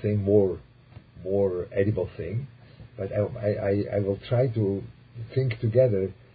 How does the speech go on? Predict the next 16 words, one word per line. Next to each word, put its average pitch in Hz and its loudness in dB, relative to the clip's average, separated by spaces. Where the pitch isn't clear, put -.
how 123 -2
do 113 -2
you 107 2
relate 110 2
a 113 4
person 113 -2
which 90 -12
is - -14
stuck 117 0
in 104 -2
his 98 -2
tzora, 117 4
which 101 -12
doesn't 107 -2
have 101 -2
a 107 0